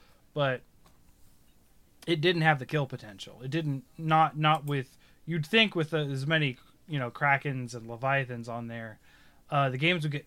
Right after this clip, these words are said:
it, it took so long to get to those couple that it would take, that, <laughs> that, like, by the time that, like, I gotta start swinging 'cause people are gonna start killing me or, you know, everybody, or the combos are gonna start going off.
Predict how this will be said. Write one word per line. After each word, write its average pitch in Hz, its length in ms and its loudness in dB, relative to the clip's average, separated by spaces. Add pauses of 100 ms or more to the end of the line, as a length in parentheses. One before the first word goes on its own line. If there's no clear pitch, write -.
it, 170 220 -6
it 156 80 -10
took - 140 -6
so 185 160 0
long 151 340 2
to 127 80 -6
get 151 260 -2
to 151 100 -6
those 135 260 -4
couple 123 460 -4 (480)
that 139 140 -2
it 131 100 -4
would 127 180 -8
take, 156 340 -8
that, 147 180 -2 (560)
<laughs> 208 200 -12
that, 208 160 4
like, 185 240 6
by 202 200 10
the 190 120 2
time 190 260 4
that, 170 180 -2
like, 160 200 2
I 156 120 4
gotta 147 380 4
start 151 300 0
swinging 151 400 -2
'cause 127 140 -8
people 156 280 -2
are 143 40 -2
gonna 139 220 -2
start 123 220 -4
killing 139 320 -4
me 107 180 -12
or, 127 320 -4
you 127 120 -6
know, 113 140 -8
everybody, 120 520 -2
or 110 100 -14
the 120 120 -8
combos 135 580 -6
are 123 60 -8
gonna 127 160 -8
start 120 240 -6
going 120 260 -8
off. 127 260 -2